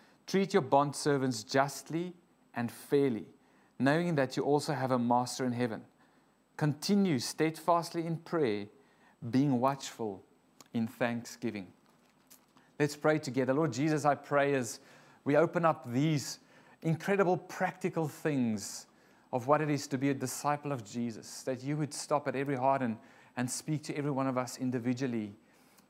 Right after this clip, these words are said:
on where you want us and our lives to, to put off the old and put on the new.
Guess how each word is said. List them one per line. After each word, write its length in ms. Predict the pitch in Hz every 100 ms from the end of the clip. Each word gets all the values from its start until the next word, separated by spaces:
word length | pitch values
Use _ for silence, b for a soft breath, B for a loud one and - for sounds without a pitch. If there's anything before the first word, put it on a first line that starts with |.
| - 127
on 220 | 127 117
where 180 | 143 151
you 480 | 120 127 131 123 -
want 220 | 123 127
us 320 | 123 - - - -
and 120 | 120
our 100 | 120
lives 420 | 113 123 123 -
to, 260 | - 113 107 b b b b -
to 120 | 139
put 280 | - 175 170
off 300 | 143 139 147
the 120 | 143
old 340 | 127 123 120
and 120 | 107 -
put 160 | 123
on 160 | 120 117
the 80 | 113
new. 200 | 107